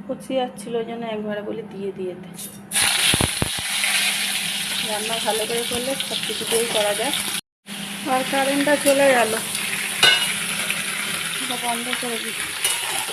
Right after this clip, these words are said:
এই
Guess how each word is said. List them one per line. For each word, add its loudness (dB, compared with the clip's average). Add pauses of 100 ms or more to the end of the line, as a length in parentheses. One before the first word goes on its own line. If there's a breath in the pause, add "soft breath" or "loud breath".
(2500)
এই 0